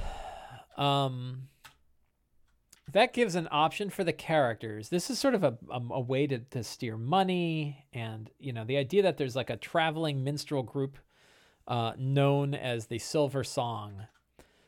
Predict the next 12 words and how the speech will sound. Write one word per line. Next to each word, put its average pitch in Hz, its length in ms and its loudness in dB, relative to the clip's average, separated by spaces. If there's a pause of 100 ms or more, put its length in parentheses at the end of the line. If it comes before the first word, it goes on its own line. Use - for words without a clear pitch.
(160)
Uh, 117 260 2
and 127 140 0
they 123 200 2
sort 143 320 2
of, 135 200 0
they 117 140 2
sing 165 480 -4
and 147 100 -4
they 131 120 -4
dance 123 500 -4
and 110 140 -8
they, 104 260 -8